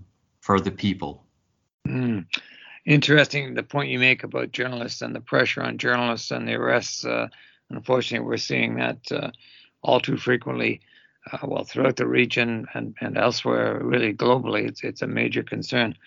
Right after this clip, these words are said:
Speaker 2: Uh, but you're back in Washington, so back safe and sound. And, and I, and I thank you, Sirwan, for speaking with us.
Speaker 1: Thank you so much, Bill. This was fun.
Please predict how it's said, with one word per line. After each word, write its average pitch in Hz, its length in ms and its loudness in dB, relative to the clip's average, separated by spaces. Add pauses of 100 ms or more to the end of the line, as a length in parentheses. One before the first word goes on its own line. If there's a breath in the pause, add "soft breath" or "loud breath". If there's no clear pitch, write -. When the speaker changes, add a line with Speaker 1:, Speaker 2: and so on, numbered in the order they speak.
(380 loud breath)
Speaker 2:
Uh, 123 220 2
but 123 240 4
you're 143 220 6
back 151 280 6
in 135 120 0
Washington, 139 640 0
so 127 320 -4 (180)
back - 300 -2
safe 143 260 -4
and 131 160 -10
sound. - 320 -4
And, 127 240 -8
and 127 160 -4
I, 131 80 0
and 131 220 -6
I 127 80 -2
thank 156 260 4
you, 143 120 2
Sirwan, 143 600 0
for 135 300 2
speaking 165 380 0
with 135 120 2
us. 104 220 -4 (800)
Speaker 1:
Thank 123 240 4
you 113 60 4
so 113 200 4
much, 101 260 2
Bill. 90 300 2
This 95 300 -2
was 90 340 2
fun. 80 300 0